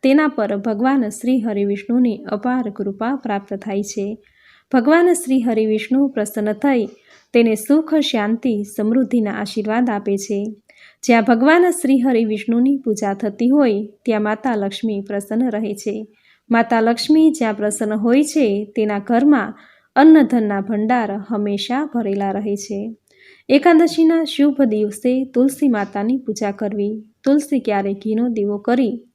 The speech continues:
જળ અર્પણ કરવું. એકાદશીના દિવસે તુલસી પૂજા કરવાથી ભગવાન શ્રી હરિવિષ્ણુ પ્રસન્ન થશે, કારણ કે ભગવાન શ્રી હરિવિષ્ણુને તુલસી અતિ પ્રિય છે.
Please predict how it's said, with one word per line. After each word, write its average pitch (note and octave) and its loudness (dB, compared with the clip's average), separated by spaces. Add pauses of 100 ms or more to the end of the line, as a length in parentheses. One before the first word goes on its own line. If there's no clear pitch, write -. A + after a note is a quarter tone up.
(120)
જળ A#3+ 2
અર્પણ G#3 -8
કરવું. G#3 -6 (560)
એકાદશીના D#4+ 4
દિવસે A3+ 2
તુલસી B3 0
પૂજા G#3 -2
કરવાથી G#3+ -2
ભગવાન B3+ 2
શ્રી C4 -2
હરિવિષ્ણુ G#3 -2
પ્રસન્ન G#3 -6
થશે, G3+ -6 (280)
કારણ G#3+ 0
કે B3 -2 (420)
ભગવાન C#4+ 6
શ્રી C#4 2
હરિવિષ્ણુને A3 0
તુલસી A#3 -2
અતિ G#3 -6
પ્રિય G3+ -2
છે. A3 -6